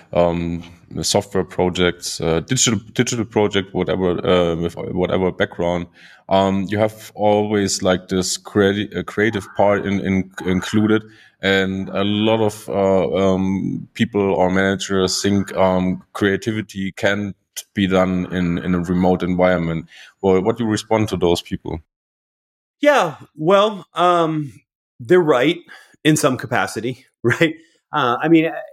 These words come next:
Speaker 2: if we define creativity as the act of brainstorming, right? Getting people together and generating a lot of ideas, uh, there are not, we don't have the collaborative technologies that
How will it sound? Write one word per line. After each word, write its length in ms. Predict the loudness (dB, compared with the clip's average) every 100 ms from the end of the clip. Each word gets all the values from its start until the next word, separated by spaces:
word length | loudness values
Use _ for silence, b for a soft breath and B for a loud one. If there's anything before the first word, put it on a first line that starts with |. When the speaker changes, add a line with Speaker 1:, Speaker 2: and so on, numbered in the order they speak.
| _
Speaker 2:
if 400 | -12 -8 -2 -2
we 80 | -2
define 540 | -2 0 0 -2 -4 -8
creativity 840 | -6 -4 -4 -4 -6 -4 -6 -6
as 260 | -2 -2 -2
the 140 | -6 -6
act 320 | -2 -2 -2 -6
of 140 | -8 0
brainstorming, 680 | 2 2 -2 -6 -8 -12 _
right? 140 | -4 -4 -2
Getting 240 | 0 0
people 240 | 2 0 2
together 420 | 2 2 0 -2 B B _
and 120 | -8
generating 480 | -2 0 2 2 2
a 60 |
lot 180 | 0 2
of 60 | 2
ideas, 600 | 0 -2 -4 -4 -8 -12 _ _ _
uh, 360 | 0 2 2 0 -8 _ _ _ -8
there 240 | -2 -2 -2
are 120 | -4
not, 340 | -2 -2 -2 -4
we 100 | 0
don't 200 | 0 0
have 340 | -4 -2 -4
the 80 | -8
collaborative 600 | -4 -2 0 0 -4 -6
technologies 720 | -6 -6 -4 -2 -2 -4 -6
that 120 | -6